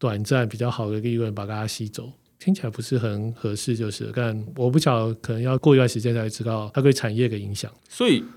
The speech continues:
Speaker 2: 目前看起来传统的这种中心化垂直的发展大家已经蛮熟悉的，就是说它如果要提供一个更好的服务，基本上它就会开更多的业务出来。但是在去中心化，如果它是一个水平式的就是协作的话，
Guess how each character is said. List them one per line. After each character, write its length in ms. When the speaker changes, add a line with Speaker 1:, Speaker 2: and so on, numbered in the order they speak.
Speaker 2:
目 260
前 300
看 200
起 100
来 240
传 260
统 200
的 80
这 120
种 200
中 180
心 220
化 280
垂 300
直 200
的 120
发 200
展 220
大 160
家 60
已 20
经 240
蛮 160
熟 180
悉 160
的， 60
就 120
是 60
说 240
它 140
如 160
果 140
要 100
提 160
供 240
一 40
个 120
更 160
好 160
的 80
服 200
务， 100
基 100
本 100
上 160
它 80
就 120
会 60
开 200
更 160
多 140
的 80
业 200
务 200
出 200
来。 300
但 180
是 440
在 320
去 180
中 160
心 160
化， 100
如 120
果 100
它 100
是 140
一 80
个 320
水 240
平 460
式 320
的 340
就 100
是 220
协 260
作 220
的 100
话， 320